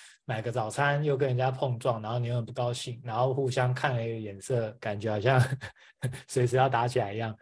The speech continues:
那你开车、骑车，固然你也是不高兴，到了公司也是一样，就是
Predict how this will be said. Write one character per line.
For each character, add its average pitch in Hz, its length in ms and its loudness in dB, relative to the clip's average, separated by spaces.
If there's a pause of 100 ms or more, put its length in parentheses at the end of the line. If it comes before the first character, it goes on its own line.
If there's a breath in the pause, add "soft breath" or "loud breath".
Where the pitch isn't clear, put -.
(360 soft breath)
那 151 100 2
你 127 120 4
开 147 200 4
车、 151 160 4
骑 143 200 -2
车， 139 260 2
固 131 240 2
然 113 180 2
你 117 100 -4
也 120 120 -2
是 127 160 -4
不 127 80 -6
高 120 240 -4
兴， 113 260 -8 (400 soft breath)
到 143 180 4
了 120 120 2
公 135 220 -2
司 135 340 0
也 104 160 -6
是 - 180 -8
一 104 100 -8
样， 107 260 -8
就 - 120 -8
是 117 300 -2